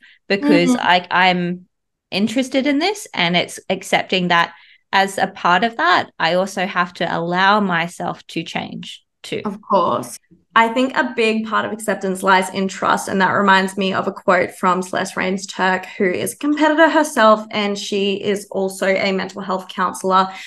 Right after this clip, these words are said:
Speaker 2: So in my book, she said, "If we trust that we're capable of creating the results we desire and that this is a long-term process, it will be a lot easier. I like to emphasize to clients that the athlete within you never left you.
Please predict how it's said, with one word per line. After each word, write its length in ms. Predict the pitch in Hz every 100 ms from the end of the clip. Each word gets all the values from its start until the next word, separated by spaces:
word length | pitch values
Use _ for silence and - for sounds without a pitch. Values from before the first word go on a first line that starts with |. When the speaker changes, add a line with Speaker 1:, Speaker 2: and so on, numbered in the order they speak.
| -
Speaker 2:
So 420 | - 196 196 - -
in 260 | 277 320
my 140 | 285 262
book, 240 | 208 190
she 180 | - 202
said, 380 | - 190 190 185 - -
"If 120 | 220
we 100 | 233
trust 280 | 233 240 -
that 100 | 381
we're 120 | 349
capable 420 | 339 240 220 254 269
of 180 | 269 - -
creating 300 | 220 208 208
the 60 |
results 380 | 208 208 185 196
we 120 | 214
desire 500 | 196 190 185 185 185
and 160 | 208 -
that 160 | -
this 180 | 190 190
is 120 | 208
a 60 | 220
long-term 440 | 202 185 185 190
process, 480 | - 165 170 175 180
it 80 | -
will 140 | 180
be 100 | 185
a 80 | 180
lot 200 | 175 -
easier. 440 | 190 185 92 98 196 - -
I 80 | 208
like 200 | 214 208
to 100 | -
emphasize 460 | 214 240 262 302 302
to 80 |
clients 420 | - 214 190 185 208
that 120 | 196
the 120 | -
athlete 320 | 208 311 320
within 300 | 262 208 202
you 220 | 196 185
never 240 | 185 170 170
left 300 | 170 - -
you. 200 | -